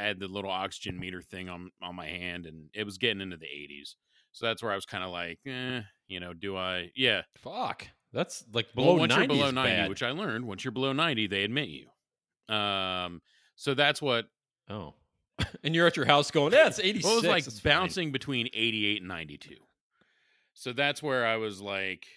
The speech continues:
Speaker 1: Okay, um, uh, y-, you know what? I'll, I guess I'll go in. And actually, um, I was talking to my boss also, who was like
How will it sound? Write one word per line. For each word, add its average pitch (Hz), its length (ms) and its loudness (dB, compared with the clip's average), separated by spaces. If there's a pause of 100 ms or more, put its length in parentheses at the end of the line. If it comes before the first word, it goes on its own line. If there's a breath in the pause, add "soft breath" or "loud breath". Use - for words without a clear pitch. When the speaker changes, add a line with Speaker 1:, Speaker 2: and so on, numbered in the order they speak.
(140)
Speaker 1:
Okay, 95 480 -2 (260)
um, 90 680 -8 (960)
uh, 95 120 -6 (120)
y-, 139 140 -16
you 190 140 -8
know 180 120 -2
what? 165 180 -2
I'll, 147 320 0 (200)
I 147 80 0
guess 151 180 0
I'll 135 120 0
go 101 220 -2
in. 82 220 -10 (400)
And 95 640 -2
actually, 110 800 -2
um, 85 400 -14
I - 40 -16
was 92 100 -16
talking 110 200 -6
to 101 60 -8
my 95 140 -8
boss 107 420 -4
also, 95 500 -8
who 92 260 -12
was 80 260 -16
like 85 160 -14